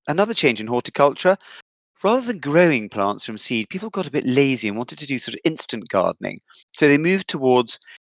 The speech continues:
impulse buying, sort of container grown plants ready to go. So, um, this decade also saw the rise of the celebrity garden designer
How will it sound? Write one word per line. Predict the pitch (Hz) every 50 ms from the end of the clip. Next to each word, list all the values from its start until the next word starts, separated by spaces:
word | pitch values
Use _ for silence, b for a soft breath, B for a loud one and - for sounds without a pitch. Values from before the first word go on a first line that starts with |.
| _ _ -
impulse | 190 190 170 - 110 98 98 -
buying, | - - 101 90 87 92 98
sort | 92 - 127 110
of | 117 - -
container | - 135 120 - - 147 143 135 131 123 104 _ -
grown | - 127 120 117 120 117 107
plants | - 110 101 101 104 101 - - - -
ready | 101 110 113 107 -
to | - 98
go. | - 113 101 92 90 90 90 - _ B B B B _ _ _ _ -
So, | 139 139 139 139 143 139
um, | 139 - - - - -
this | 175 175 -
decade | - 175 160 - - 151 139 -
also | - 165 175 190 190 - - 123 107
saw | 101 - - 107 95 90 92
the | 87 104 98
rise | 95 101 98 92 90 92 98 101 95 - - -
of | 110
the | 113
celebrity | 110 - - 110 107 104 - - - 117
garden | - - 123 139 156 151 131
designer | 92 92 87 - 101 90 87 92 95 90 87